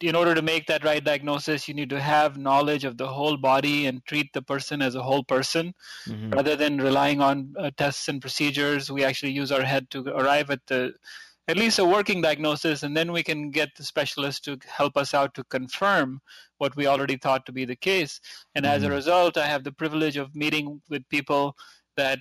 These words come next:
Speaker 1: will tell me the deepest, darkest secrets of theirs that they don't share with anyone, and I get
Speaker 2: Right.
Speaker 1: to form relationships over many, many years and decades, and it, I,
Speaker 2: Mm-hmm.
Speaker 1: I'm so grateful for the work that I have chosen to do.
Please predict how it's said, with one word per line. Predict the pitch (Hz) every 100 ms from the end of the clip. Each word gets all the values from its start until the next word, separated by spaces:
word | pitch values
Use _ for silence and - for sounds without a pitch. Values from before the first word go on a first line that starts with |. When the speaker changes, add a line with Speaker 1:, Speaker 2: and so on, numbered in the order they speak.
| -
Speaker 1:
will | 151
tell | 131 147
me | 135 139
the | 139
deepest, | 131 147 156 139 151
darkest | 135 147 135
secrets | - 143 147 139 -
of | 147 131
theirs | 143 139
that | 135 127
they | 131
don't | 135 131
share | - 139
with | 143 143
anyone, | 143 143 143 147
and | 139 131
I | 131
get | 139
Speaker 2:
Right. | -
Speaker 1:
to | -
form | 156 143
relationships | 135 135 147 - 151 - 147 -
over | 143 131 135 139 - - - _ _
many, | 143 147
many | 143 143
years | 139 139 143 139
and | 139 131
decades, | 135 - 135 123 123 135
and | 131
it, | 131 127
I, | 131
Speaker 2:
Mm-hmm. | 127 123
Speaker 1:
I'm | 131 101 101 147
so | - 156
grateful | 139 139 131 139 127
for | - 131
the | 127
work | 127 123
that | 139
I | 131 127 - _ - - -
have | 123
chosen | - 139 127
to | 120
do. | 123 131